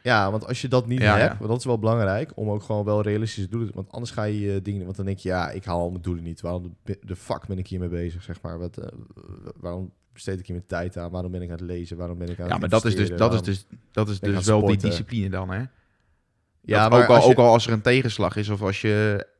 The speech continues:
Speaker 2: eventjes niet op de goede koers zit, als het ware. Zeg ik dat
Speaker 1: Ja.
Speaker 2: goed op die manier? Ja. Dan, dan moet je je dus gaan afvragen van, "Oké, nou ja, ik doe dit dus. Ik weet waarom ik dit doe." Hè, echt heel erg op die waarom gaan zitten. "Ik weet waarom ik dit doe.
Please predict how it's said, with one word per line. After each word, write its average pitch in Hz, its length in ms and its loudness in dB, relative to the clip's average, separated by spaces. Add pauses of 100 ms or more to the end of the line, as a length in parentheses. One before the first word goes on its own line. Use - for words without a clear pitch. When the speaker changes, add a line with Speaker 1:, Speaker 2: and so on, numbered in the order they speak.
(600)
Speaker 2:
eventjes 107 460 -6
niet 107 200 -2
op 107 100 -12
de - 80 -8
goede 101 440 -2 (1120)
koers 110 440 -4 (180)
zit, - 260 -8 (200)
als 110 120 -12
het 107 80 -10
ware. 107 360 -8
Zeg 110 180 -10
ik 107 60 -14
dat 104 100 -6
Speaker 1:
Ja. 101 120 0
Speaker 2:
goed 120 120 -4
op 113 60 -12
die 110 80 -6
manier? 113 260 -6
Ja. 98 300 -6 (680)
Dan, 104 360 0 (1300)
dan 110 180 -2
moet 107 140 2
je - 60 -10
je 101 60 -2
dus 98 100 -4
gaan - 100 -10
afvragen - 320 -8
van, - 120 -8
"Oké, 101 240 -4
nou 101 140 -2
ja, - 80 -6
ik - 160 -10
doe 104 100 -6
dit 101 120 -4
dus. - 280 -8 (380)
Ik 101 120 -8
weet 107 180 2
waarom 104 200 0
ik 101 60 -4
dit 98 140 -6
doe." 110 260 -4 (1040)
Hè, 104 180 -6
echt - 180 -10
heel 110 100 -6
erg 104 80 -4
op 98 80 -12
die 101 100 -6
waarom 104 300 -2
gaan 95 140 -10
zitten. 95 320 -8
"Ik 104 80 -8
weet 101 100 -4
waarom 98 180 -6
ik 92 60 -8
dit 95 160 -12
doe. 110 260 -8